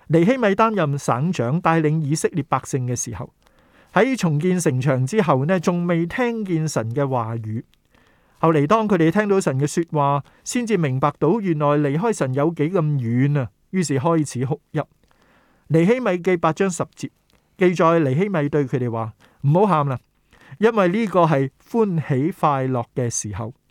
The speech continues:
因靠耶和華而得的喜樂是你們的力量。當主耶穌基督喺你生命之中居首位嘅時候，你就唔會覺得心靈憂傷。讓神喺你心中居首位，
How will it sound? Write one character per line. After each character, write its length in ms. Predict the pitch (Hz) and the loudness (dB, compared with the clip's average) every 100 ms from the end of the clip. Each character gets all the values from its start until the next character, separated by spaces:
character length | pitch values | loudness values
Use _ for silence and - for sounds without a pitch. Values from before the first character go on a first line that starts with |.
| _ _ _ _ _ - | _ _ _ _ _ -2
因 220 | 208 233 | -2 0
靠 320 | 202 185 185 | 0 2 2
耶 140 | 160 143 | 2 2
和 120 | 135 | 2
華 220 | 131 127 | 2 0
而 60 | 131 | 0
得 440 | 131 127 131 208 - | -2 -2 -2 -4 -2
的 100 | 202 - - | -4 -4 -2
喜 160 | 143 | 0
樂 180 | 180 143 - | 2 0 -2
是 140 | - 143 | -2 -2
你 260 | 139 127 131 | 0 -2 -2
們 320 | 147 110 113 | -4 -4 -4
的 120 | 185 175 _ | -6 -6 _
力 180 | 139 127 _ | -8 -8 _
量。 320 | 131 131 113 - _ _ _ _ _ _ _ _ _ | -6 -4 -6 -12 _ _ _ _ _ _ _ _ _
當 240 | 285 269 | -2 0
主 80 | 214 | 0
耶 140 | 220 | 0
穌 260 | 131 214 214 | 4 2 2
基 160 | 208 214 | 2 2
督 80 | |
喺 160 | 185 156 | 0 2
你 100 | 180 | 2
生 220 | 139 202 | 0 -2
命 180 | 175 131 | -2 -2
之 160 | 131 180 | -2 -2
中 300 | 180 175 190 _ | -2 -2 -6 _
居 160 | - 208 | 0 0
首 200 | 190 113 | 0 -4
位 200 | 143 120 | -4 -4
嘅 120 | 110 | -4
時 160 | 113 117 | -6 -8
候， 180 | 104 - _ _ _ _ _ | -10 -14 _ _ _ _ _
你 160 | 160 220 | 0 2
就 160 | 202 180 - | 2 2 0
唔 220 | 139 139 | -2 0
會 180 | 143 165 | 0 0
覺 220 | 185 170 - | 0 -4 -2
得 80 | 202 | -4
心 220 | - 202 | -4 -4
靈 260 | 185 107 117 | -2 -4 -4
憂 220 | 147 147 | -4 -4
傷。 420 | - 143 117 113 - _ _ _ _ _ _ _ | -4 -4 -4 -8 -14 _ _ _ _ _ _ _
讓 220 | - 139 135 | 0 0 0
神 220 | 120 120 | 0 0
喺 100 | 143 | 0
你 140 | 165 | 0
心 200 | 135 170 | 0 0
中 240 | 160 170 165 | 0 -2 0
居 160 | 175 | -2
首 200 | 170 113 | -2 -4
位， 340 | 143 120 110 | -4 -4 -6